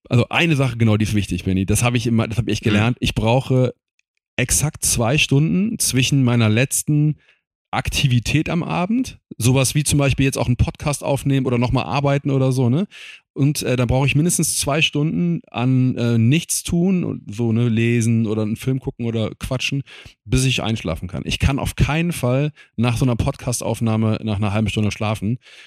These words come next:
Speaker 1: Das ist bei mir immer zwei Stunden, die braucht mein, mein, mein, mein Kopf, braucht, mein Körper braucht diese zwei Stunden, um in so einen Modus zu kommen, um runterzufahren.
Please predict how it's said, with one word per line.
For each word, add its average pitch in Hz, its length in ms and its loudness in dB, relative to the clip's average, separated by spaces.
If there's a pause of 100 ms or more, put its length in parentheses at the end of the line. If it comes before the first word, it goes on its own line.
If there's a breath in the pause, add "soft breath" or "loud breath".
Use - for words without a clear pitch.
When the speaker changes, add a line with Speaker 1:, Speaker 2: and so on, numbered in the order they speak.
(140 loud breath)
Speaker 1:
Das 104 120 0
ist - 80 -2
bei 120 100 4
mir 127 200 4
immer 160 360 2
zwei 131 320 0
Stunden, 131 400 -2
die 117 80 -2
braucht 123 320 -2
mein, 117 440 0
mein, 110 440 0
mein, 107 400 -2
mein 104 160 0
Kopf, - 400 -4
braucht, - 400 -6
mein 110 160 0
Körper 123 380 -2
braucht - 380 -4
diese 104 200 -4
zwei 107 240 -6
Stunden, - 360 -6
um 104 260 0 (380 loud breath)
in 107 120 2
so 110 60 2
einen 107 140 6
Modus 110 340 6
zu - 100 -6
kommen, 104 280 -2
um 101 120 0
runterzufahren. 92 600 -6